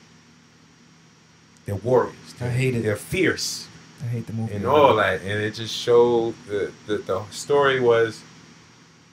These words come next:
Speaker 1: <laughs> The story was, um, it started off. Yo, first off, let me just say this: the movie was great.
Speaker 2: Make it quick.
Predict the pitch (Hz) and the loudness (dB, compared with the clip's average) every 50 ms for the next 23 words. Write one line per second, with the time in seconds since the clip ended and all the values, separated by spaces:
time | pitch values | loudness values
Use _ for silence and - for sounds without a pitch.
0 | _ _ _ _ _ _ _ _ _ _ _ _ _ _ _ _ _ _ _ _ | _ _ _ _ _ _ _ _ _ _ _ _ _ _ _ _ _ _ _ _
1 | _ _ _ - 120 117 110 - - 143 117 107 - - - - - - - 135 | _ _ _ -12 -12 -12 -10 -8 -8 -6 -6 -8 -12 -16 -20 -20 -20 -4 -2 0
2 | 131 - - 196 196 202 190 185 175 156 156 156 151 147 147 143 139 131 - - | 0 2 6 6 8 8 8 8 8 10 8 8 8 8 6 4 2 0 -6 -10
3 | - - - - - - - - - - - - 110 110 113 113 113 110 107 104 | -16 -18 -20 -20 -20 -20 -20 -20 -20 -20 -18 -6 0 2 4 4 4 4 4 2
4 | 104 98 - - - - - - - - - - - - - _ _ _ _ _ | 0 -4 -10 -18 -20 -20 -20 -20 -20 -20 -20 -20 -20 -20 -20 _ _ _ _ _
5 | _ _ _ _ _ _ _ - - - - 160 156 151 147 147 147 - - 160 | _ _ _ _ _ _ _ -10 -10 -2 4 6 8 8 8 6 2 2 6 6
6 | 160 156 - 226 240 233 233 - 175 160 160 165 160 147 - - 127 107 92 87 | 6 8 12 12 12 12 10 8 4 4 4 2 0 2 2 2 2 2 2 -2
7 | - - - - - - - - - - - 123 143 170 185 202 226 214 - - | -4 -12 -18 -20 -20 -20 -20 -20 -20 -10 -6 0 2 2 2 2 -2 -6 0 6
8 | 120 113 110 107 110 - - - - - - - 120 120 117 107 - 101 87 | 6 6 6 6 0 -6 -16 -20 -20 -20 -14 -14 -12 -12 -12 -10 -10 -12 -12